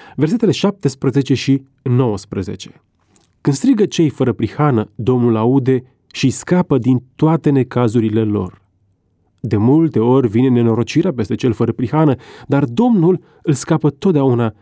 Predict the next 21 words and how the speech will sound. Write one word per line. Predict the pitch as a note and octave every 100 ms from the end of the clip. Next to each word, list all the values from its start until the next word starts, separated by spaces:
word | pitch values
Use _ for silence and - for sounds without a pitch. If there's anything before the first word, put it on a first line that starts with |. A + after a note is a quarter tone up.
| _ _
din | G#2+ A2 G#2+
ea." | F2+ - _ _ _ _ _ _ _ _ _ - - - _ _ _ _ _
Deci | C#3 G3+
ni | B3
se | A#3+
spune | A3 - C#4 G#3+
până | - F#3+
acum | C3+ G#3+
că | A3+
ar | F3
trebui | D#3 E3+ D#3+
să | G3+ -
ne | E3
ferim | D#3 E3 F#3+ D3+ G#2+ - -
de | C3+ A#2+ B2 A#2 A#2 A2+
rău, | A#2+ A#2+ C3 D#3 F#3+ - _ _ _ _ _ _
să | _ C3+
ne |
depărtăm | B2+ B2+ C3+ C3 A2+ - D3 E3+ D#3
de | A2 A2+
rău, | A2 B2+ D#3+